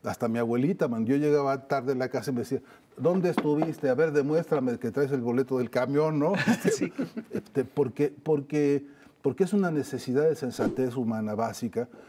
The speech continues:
Speaker 1: el que yo necesito co-, construir confianza como elemento de construcción colectiva y comunitaria, y sobre la base de cómo se van haciendo pruebas concretas, evidencias de la vida real, ¿no? E-, esta categoría decidió saltársela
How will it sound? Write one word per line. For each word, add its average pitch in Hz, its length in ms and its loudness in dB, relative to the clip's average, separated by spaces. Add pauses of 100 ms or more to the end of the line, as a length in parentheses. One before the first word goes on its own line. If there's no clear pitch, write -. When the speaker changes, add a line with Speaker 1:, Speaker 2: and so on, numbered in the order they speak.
(160)
Speaker 1:
el 110 160 -8
que 117 100 -2
yo 143 160 2
necesito 147 560 -2
co-, - 140 -8 (140)
construir 127 500 -2
confianza 127 640 -4
como 101 240 -4
elemento 147 400 0
de 113 100 -2
construcción 139 520 -4
colectiva 131 500 -2
y - 40 -6
comunitaria, 107 640 -6 (540)
y 127 340 2 (200)
sobre 135 180 2
la 127 60 2
base 165 240 2
de 151 100 0
cómo 165 240 -2
se 139 100 -4
van 147 220 0
haciendo 143 380 -2 (240)
pruebas 170 360 -4
concretas, 131 580 -4
evidencias 120 600 0
de 110 80 -2
la 110 80 -2
vida 123 240 0
real, 98 260 -4
¿no? 127 140 -10 (680)
E-, 190 260 0
esta 190 280 0
categoría 131 680 0 (480)
decidió 127 420 0
saltársela 120 600 -6